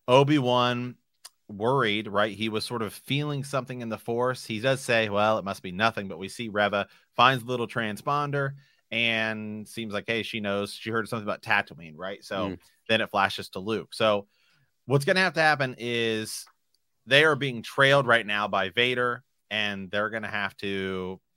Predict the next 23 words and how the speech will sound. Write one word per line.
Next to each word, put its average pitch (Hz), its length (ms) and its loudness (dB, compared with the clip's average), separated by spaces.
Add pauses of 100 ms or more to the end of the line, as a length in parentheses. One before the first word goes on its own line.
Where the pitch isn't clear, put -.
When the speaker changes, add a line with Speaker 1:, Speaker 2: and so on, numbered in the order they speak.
(140)
Speaker 1:
get 107 180 0
away 101 300 0
from 98 140 -10
him, 117 340 0
and 120 240 -2
Obi-Wan's 110 460 -6
still 117 220 -6
gonna 101 160 -8
have 101 180 -4
to 95 80 -12
make 95 220 -8
it - 140 -14
back 90 280 -6
in 90 120 -16
time 87 360 -8
to 98 120 -18
go 85 440 -10
save 80 400 -8 (200)
Luke. 87 360 -12
So 107 580 4 (420)
my 139 260 6
guess 131 340 2
is 107 520 -2